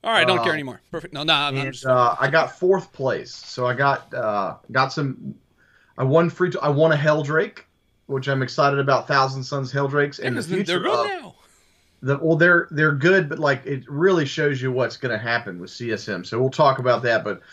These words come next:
Speaker 2: I bought a bunch of new models, uh, 'cause free money's free money. But, uh, I took out Be'lakor and the Demons again, and again, four and one again.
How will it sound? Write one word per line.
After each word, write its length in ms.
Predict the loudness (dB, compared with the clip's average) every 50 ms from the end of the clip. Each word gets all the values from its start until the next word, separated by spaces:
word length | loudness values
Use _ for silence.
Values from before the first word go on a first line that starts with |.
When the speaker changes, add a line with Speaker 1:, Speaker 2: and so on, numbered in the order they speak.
| -20 -20 -8 -4
Speaker 2:
I 80 | -2
bought 340 | 0 2 4 4 4 2 0
a 40 | -2
bunch 320 | 0 0 0 0 0 -2
of 80 | -4 -4
new 100 | -2 -2
models, 560 | 0 0 0 0 0 0 -2 -4 -6 -10 -14 -12
uh, 480 | -8 -6 -4 -2 0 0 0 0 -2 -6 -12 -12
'cause 420 | -8 -6 -6 -6 -6 -8 -12 -16 _ _ _ _ _ _ _ _ _ _ _ _
free 180 | -6 -2 2 2
money's 320 | 4 4 4 4 2 0
free 160 | 0 -2 -2 0
money. 260 | 2 2 2 0 -2 -6 -12 -20 -20 -20 _ 0
But, 200 | 2 2 4 4
uh, 220 | 4 4 4 4 2
I 120 | -2 -4
took 240 | -4 -4 -4 0 2
out 320 | 2 2 2 0 -2 -10 _ _ -4 2
Be'lakor 560 | 4 4 4 4 2 0 -2 0 0 0 0
and 100 | 0 -2
the 60 | -2
Demons 500 | -2 -2 -2 0 0 0 -2 -2 -4 -4 -4
again, 560 | -4 -4 -2 0 2 2 2 2 0 -2 -4 -8 -14 _ -6
and 540 | -2 0 2 2 2 0 0 -4 -6 -10 -12 _ _ _ _ -2
again, 220 | 0 0 0 -2 -6 -10 _ _ _
four 220 | 4 6 8 8 8
and 100 | 6 6
one 140 | 4 4
again. 420 | 2 2 4 4 4 4 2 -2